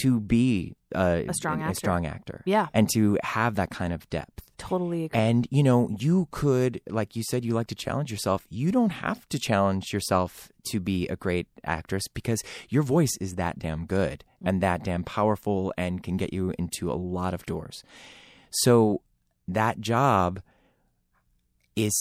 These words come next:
Speaker 1: something that didn't just change you. I think that it changed the way people see you in this industry.
Speaker 2: Yeah, I, I, I agree with you. I think, um, I always, you know, I got into this wanting to be an actor, but because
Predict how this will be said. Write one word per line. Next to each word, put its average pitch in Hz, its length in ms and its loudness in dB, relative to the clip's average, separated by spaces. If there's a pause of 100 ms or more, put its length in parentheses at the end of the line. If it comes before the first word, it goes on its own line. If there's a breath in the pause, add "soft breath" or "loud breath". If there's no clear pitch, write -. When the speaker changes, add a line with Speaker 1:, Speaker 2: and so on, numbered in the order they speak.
Speaker 1:
something 139 480 2
that 92 360 2
didn't 110 220 0
just 104 220 -4
change 92 320 -2
you. 110 200 2
I 98 100 -2
think 123 200 -2
that 107 140 0
it 87 100 -2
changed 90 520 -6
the 90 80 -4
way 87 280 -2
people - 380 -10
see - 180 -6
you 80 160 -2
in 78 100 -8
this 78 140 -10
industry. - 400 -12 (100)
Speaker 2:
Yeah, 202 300 -2
I, 202 340 -4
I, 185 220 -2 (160)
I 202 120 0
agree 220 240 0
with 208 180 -2
you. 151 280 -4 (140)
I 160 140 -6
think, 180 440 -4
um, 165 440 -4
I 190 140 2
always, 190 300 2 (300)
you 190 160 -2
know, 175 320 -2 (140)
I 175 100 0
got 175 240 -2
into 170 200 -2
this 175 220 0
wanting 170 340 -2
to 165 100 -10
be 170 100 -2
an 156 80 0
actor, 214 560 -4
but 156 220 0 (420)
because 170 420 0